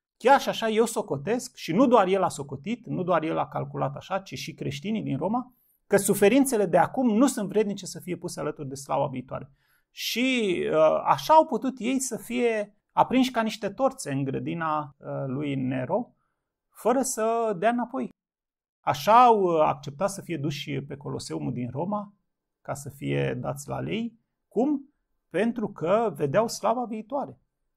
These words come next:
Ce suntem noi în comparație cu oamenii aceștia? Nici nu merită să facem această comparație. Noi ne văicărim, ne văităm la orice ni se pare nouă că suferim. Deja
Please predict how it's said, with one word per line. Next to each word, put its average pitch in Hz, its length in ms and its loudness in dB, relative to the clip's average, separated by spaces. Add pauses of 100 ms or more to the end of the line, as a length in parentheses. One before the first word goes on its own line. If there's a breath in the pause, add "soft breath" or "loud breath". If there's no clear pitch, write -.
(140)
Ce 277 120 -6
suntem 143 360 -4
noi 131 220 -2
în 127 80 -4
comparație 139 540 -8
cu 139 100 -14
oamenii 127 240 -6
aceștia? 180 440 -16 (800)
Nici 220 300 -2
nu 214 100 0
merită 202 460 2
să 131 240 -8
facem 139 360 -6
această 127 340 -10
comparație. 160 760 -6
Noi 220 260 6
ne 311 100 6
văicărim, 214 720 4
ne 196 140 0
văităm 233 840 2
la 208 160 8
orice 285 360 6 (540)
ni 185 120 -6
se 185 160 -8
pare 240 300 2
nouă 262 320 6
că 254 120 0
suferim. 226 680 0
Deja 165 380 0